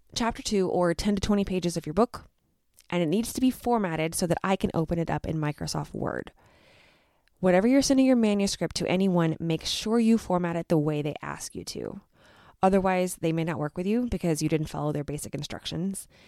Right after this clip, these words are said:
And that's really important because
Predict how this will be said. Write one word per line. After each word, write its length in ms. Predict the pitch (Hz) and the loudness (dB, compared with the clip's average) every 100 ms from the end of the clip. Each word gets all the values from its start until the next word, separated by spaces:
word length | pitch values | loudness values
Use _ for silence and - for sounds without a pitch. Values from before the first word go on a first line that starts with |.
| - _ _ _ _ | -20 _ _ _ _
And 400 | 170 151 147 143 | -8 -6 -6 -8
that's 240 | - 143 - | -8 -6 -4
really 220 | 175 165 | -2 -2
important 480 | 143 143 - - 147 | -4 -6 -10 -10 -8
because 460 | 160 160 147 - | -4 -4 -4 -10